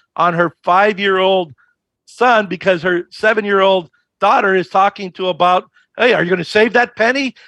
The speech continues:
uh, or nickel or, or, or whatever it is?" So this is kind of what we suspected also, one of our theories, that if you get the young kids on board, especially in that elementary school period where they still talk to their parents, <laughs>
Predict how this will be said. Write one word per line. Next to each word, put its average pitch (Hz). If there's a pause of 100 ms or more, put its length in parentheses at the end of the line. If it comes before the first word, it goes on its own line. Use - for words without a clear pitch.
uh, 190
or 185
nickel 233
or, 202
or, 185
or 175
whatever 208
it 185
is?" 208 (320)
So 190 (200)
this 247
is 277
kind 247
of 190
what 208
we 190
suspected 190
also, 180
one 165
of 151
our 147
theories, 190 (300)
that 170
if -
you 254
get 269
the 302
young 190
kids 202
on 180
board, 175 (260)
especially 220
in 202
that 160 (280)
elementary 185
school 180 (260)
period 190
where 165
they 147
still 185
talk 165
to 180
their 165
parents, 180 (340)
<laughs> -